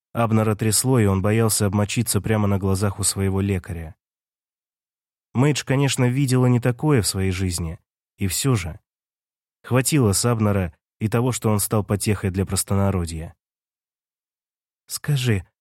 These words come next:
стараясь удержать слёзы, Абнер отвернулся и смотрел на приоткрытое окно. Оттуда приятно дул ветер.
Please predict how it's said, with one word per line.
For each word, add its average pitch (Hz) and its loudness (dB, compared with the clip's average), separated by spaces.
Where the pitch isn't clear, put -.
стараясь 117 0
удержать 98 0
слёзы, 104 0
Абнер 113 2
отвернулся 107 0
и 92 0
смотрел 110 0
на 104 0
приоткрытое 92 -4
окно. 82 -8
Оттуда 110 0
приятно 117 2
дул 113 2
ветер. 110 -2